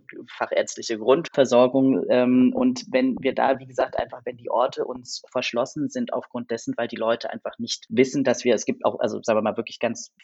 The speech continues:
erschreckend auch, dass, dass es einfach auch Menschen gibt, die nicht wissen, dass wir existieren. Das ist auch, also das ist immer noch auch der Fall, dass es Leute gibt, die nicht wissen, wer oder was Transmenschen sind. Und, ähm, und das ist natürlich einfach auch, also da fängt's halt schon an.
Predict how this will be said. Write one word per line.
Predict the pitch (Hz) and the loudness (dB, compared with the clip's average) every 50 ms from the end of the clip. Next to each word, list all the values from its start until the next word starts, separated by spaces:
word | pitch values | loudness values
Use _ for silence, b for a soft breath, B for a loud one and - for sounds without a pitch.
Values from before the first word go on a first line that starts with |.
| - - | -6 -4
erschreckend | 120 113 - - 113 120 - 139 - - | -4 -2 2 2 2 2 2 -2 0 2
auch, | 113 113 - | 0 0 0
dass, | - 110 - - - - - | -4 -8 -8 -8 -16 -10 -10
dass | 113 107 - | -10 -10 -8
es | - - | -6 -6
einfach | 110 117 - 87 | -6 -2 -2 -2
auch | - 113 | -2 -2
Menschen | 117 113 117 - 131 | -4 -6 -4 -6 -8
gibt, | 123 123 - - | -8 -8 -10 -8
die | 113 | -8
nicht | 110 110 - | -8 -6 -6
wissen, | 131 123 127 113 | -8 -6 -6 -8
dass | 107 - | -6 -6
wir | - - | -8 -8
existieren. | - - - - - - - - 143 127 101 85 - - _ _ _ | -8 -10 -14 -18 -12 -10 -4 -2 0 0 0 -2 -8 -14 _ _ _
Das | 107 - - | -10 -8 -8
ist | - - - | -8 0 2
auch, | 107 123 - - - | 2 2 2 0 -6
also | - 107 104 110 | -6 -6 -6 -4
das | 117 110 - - | -6 -8 -8 -10
ist | - - - - | -18 -20 -2 0
immer | 135 123 139 139 | 2 4 4 4
noch | 127 123 117 - | 4 2 2 2
auch | - 113 110 | 0 -2 -2
der | - - 110 | -2 -6 -8
Fall, | - - 110 110 113 107 | -4 0 0 0 0 0
dass | 104 - - - | -4 -8 -8 -12
es | - - - | -12 -4 4
Leute | 117 123 147 160 147 | 6 6 8 6 4
gibt, | 131 139 131 - - | 0 -2 -4 -4 -6
die | - | -6
nicht | 110 123 - - | -4 -4 -4 -4
wissen, | - 117 113 - 131 120 98 | -4 -4 -2 -2 -2 -2 0
wer | 110 113 117 | 2 2 2
oder | 113 113 110 | 2 0 -2
was | 104 104 - | -2 -6 -6
Transmenschen | - - 113 110 110 - 104 110 107 - - 104 101 | -8 -8 -8 -8 -8 -8 -10 -8 -8 -8 -10 -10 -8
sind. | 98 107 131 170 185 - - - _ _ _ _ | -4 -4 -4 -2 -4 -8 -12 -20 _ _ _ _
Und, | - 131 127 127 127 123 - - | 2 4 6 4 4 2 0 0
ähm, | 120 120 117 120 117 120 120 120 117 120 120 123 - | 2 4 4 4 4 4 2 4 4 2 2 0 -2
und | - 131 117 117 | -2 0 0 0
das | 120 - | 0 0
ist | - 123 - | -2 -4 -2
natürlich | 131 123 - - 139 127 135 131 - | -4 -4 -2 -4 -2 -2 -2 -2 -2
einfach | - 113 110 - 127 - | -2 -2 -2 -2 -4 -4
auch, | - - 117 120 117 - - - | 0 2 4 4 4 2 -2 -6
also | - 107 - | -6 -6 -6
da | - 101 | -8 -8
fängt's | - - 120 120 - - | -8 -8 -12 -12 -10 -8
halt | 107 - | -8 -8
schon | - - - | -8 -8 -6
an. | 107 101 95 90 | -6 -6 -6 -8